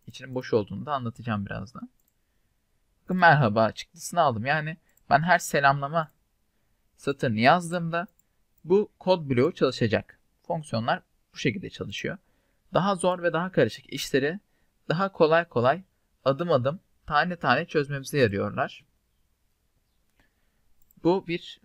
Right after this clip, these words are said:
fonksiyondu ve fonksiyon sadece bizim için printleme işlemini yapıyor. Direkt yaza-, yazdığımız gibi yazdık. Şu önemli, fonksiyon tanımlarken genelde kodun en üst kısmına yazılır. Ben burada yorum satırlarını kullandıktan sonra,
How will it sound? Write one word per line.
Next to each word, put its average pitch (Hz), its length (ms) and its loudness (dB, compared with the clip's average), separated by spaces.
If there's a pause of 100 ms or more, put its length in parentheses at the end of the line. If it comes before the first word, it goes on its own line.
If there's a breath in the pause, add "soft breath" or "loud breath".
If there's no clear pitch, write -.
(140)
fonksiyondu 156 840 0
ve 143 100 -8
fonksiyon 147 420 -2
sadece 135 420 4
bizim 120 200 -2
için 165 260 -14 (160)
printleme 139 400 -6
işlemini 120 360 -6
yapıyor. - 480 -8 (1400)
Direkt - 360 0
yaza-, 127 340 4
yazdığımız 123 420 0
gibi 120 160 -10
yazdık. 139 440 2 (520)
Şu - 300 0 (180)
önemli, 170 680 0
fonksiyon 180 380 -2
tanımlarken 170 640 -2
genelde 147 340 2
kodun 160 380 -6
en 175 140 -2
üst 135 220 -8
kısmına - 380 -6
yazılır. 123 520 -8 (840)
Ben 135 180 2
burada 151 140 -4
yorum 160 200 0
satırlarını 160 520 -6
kullandıktan 160 600 -8
sonra, 135 460 -6